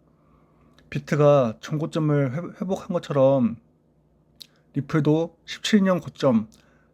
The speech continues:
삼, 삼점오 달러까지 앞으로 오백 프로 이상 상승해야 회복이 됩니다. 아직 갈 길이 멉니다. 일단 오늘은 더 상승 안 하더라도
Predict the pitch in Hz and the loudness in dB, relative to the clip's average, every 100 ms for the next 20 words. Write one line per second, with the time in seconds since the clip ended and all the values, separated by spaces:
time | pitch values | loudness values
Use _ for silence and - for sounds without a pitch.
0 | - - 220 190 - 196 - 190 180 139 | -18 -10 -8 -6 -2 -2 0 -2 0 -4
1 | 143 151 143 135 120 143 120 101 _ _ | -2 -2 0 -2 -2 -2 -2 -6 _ _
2 | _ 120 - 147 156 175 _ _ _ - | _ -14 -6 -2 -2 -4 _ _ _ -2
3 | 147 160 147 156 139 123 139 160 151 - | 0 0 -2 -2 -2 0 -2 -2 -10 -8
4 | 175 - 165 151 156 175 - - 170 175 | -6 -4 -2 -2 -2 -4 -8 -8 -6 -6
5 | 175 - 123 113 104 - _ _ _ _ | -6 -2 -2 -2 -6 -14 _ _ _ _
6 | _ - 123 127 151 156 _ _ _ _ | _ -8 -6 -2 -4 -6 _ _ _ _
7 | _ - - 135 143 147 147 143 - 123 | _ -6 -2 -2 0 0 2 0 -2 0
8 | 131 117 107 - _ _ _ _ _ _ | 0 0 -4 -10 _ _ _ _ _ _
9 | _ _ - 160 165 139 139 151 147 143 | _ _ -10 -2 0 2 2 2 4 4
10 | 117 101 - _ _ _ _ _ _ _ | 0 -4 -14 _ _ _ _ _ _ _
11 | _ - 131 127 127 127 - 185 175 180 | _ -6 0 4 2 0 -6 -6 -2 -2
12 | 160 139 117 - 127 139 139 127 139 147 | -2 -4 -6 -6 -4 0 2 2 0 -2
13 | 113 | -4